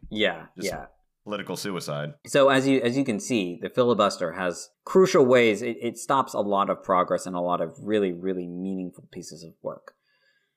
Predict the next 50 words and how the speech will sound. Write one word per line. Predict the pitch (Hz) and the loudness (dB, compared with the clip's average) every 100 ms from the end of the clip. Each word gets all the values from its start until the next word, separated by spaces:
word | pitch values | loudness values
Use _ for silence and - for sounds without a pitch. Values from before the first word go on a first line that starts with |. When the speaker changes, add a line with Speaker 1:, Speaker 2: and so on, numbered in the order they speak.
| _ | _
Speaker 1:
So | - 156 143 139 | 2 6 6 4
there | 127 147 | 2 2
needs | 156 160 | 2 -2
to | 139 | 0
be | 110 | 0
a | |
change, | - 82 - - | -2 -14 -16 -16
'cause | - 117 | -4 2
I | 117 | 4
don't | 139 | 4
think | 143 123 | 2 0
this | 123 117 | 0 -2
is | 101 | -6
sustainable | 95 - 101 92 92 | -6 -2 -2 0 -2
the | 87 | -2
way | 82 | -4
it | 76 | -6
is. | 76 - - | -10 -14 -20
But | - 113 107 - - _ | -12 0 0 0 -10 _
keeping | 175 170 147 123 | -4 -2 0 2
the | 110 104 - - | 4 2 0 -8
pros | - 175 185 165 | 0 4 4 4
of | 120 | -2
having | 127 120 110 | 0 0 0
the | 101 | 0
filibuster | 117 110 98 - 87 | 0 2 0 -2 -10
in | 98 | -4
mind, | 147 135 104 104 - _ _ _ _ _ - | 0 0 0 -6 -10 _ _ _ _ _ -2
I | 135 | 2
think | 208 208 | 4 4
there | 202 | 6
are | 170 | 4
a | |
couple | 160 180 170 | 4 -2 0
of | 147 | -2
changes | - 160 151 143 | -2 -4 -2 -2
that | 139 | 0
we | 117 | -2
can | 117 104 | -4 -2
make, | 101 104 - | -2 -4 -4
and | 120 117 | 0 2
we | 123 | 0
can | 123 131 | 0 0
go | 143 | 0
through | 143 143 120 113 | 0 0 -2 -4
different | 120 135 131 | -2 0 -2
types | 123 - 120 117 | -8 -4 -4 -4
of | 101 - | -12 -14
changes. | 98 92 90 82 - | -12 -10 -10 -12 -6
And | 117 110 101 | -2 -2 -2